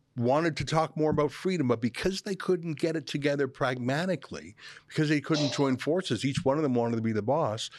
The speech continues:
they were not effective. And, and Maxime Bernier, if he's not in the House of Commons, he's like those other names I just mentioned, just like Derek Sloan. These are good guys, ideologically solid,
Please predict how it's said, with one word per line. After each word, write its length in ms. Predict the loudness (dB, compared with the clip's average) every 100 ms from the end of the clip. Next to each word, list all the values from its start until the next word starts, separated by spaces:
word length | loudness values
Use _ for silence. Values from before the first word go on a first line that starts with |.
| -20 -20 -14
they 260 | -2 2 2
were 200 | 2 2
not 240 | 2 0
effective. 520 | 0 0 -2 0 0 2
And, 220 | 0 0
and 280 | 0 2 2
Maxime 500 | 0 0 0 0 0
Bernier, 520 | 0 0 -2 -2 -6 -8 -14 -4
if 140 | -2
he's 260 | 0 0 0
not 240 | 0 0
in 80 | 0
the 80 | 0
House 260 | 0 -2
of 60 | -4
Commons, 600 | -2 -2 0 0 -2 -4 -16 -8
he's 300 | -2 0 2
like 260 | 2 2 2
those 240 | 2 2
other 180 | 0 2
names 280 | 2 2 0
I 80 |
just 280 | 0 -2 -2
mentioned, 420 | -2 -2 -2 -6 -8
just 240 | -10 -6
like 340 | -2 -2 -2
Derek 320 | -2 -2 -2 -4
Sloan. 440 | -4 0 0 -2 -8 -6 0
These 200 | 0 0
are 60 |
good 260 | 0 0 2
guys, 460 | 0 0 -2 -2
ideologically 800 | 0 0 0 2 2 0 -4 -2 -2
solid, 600 | 0 0 0 0 -4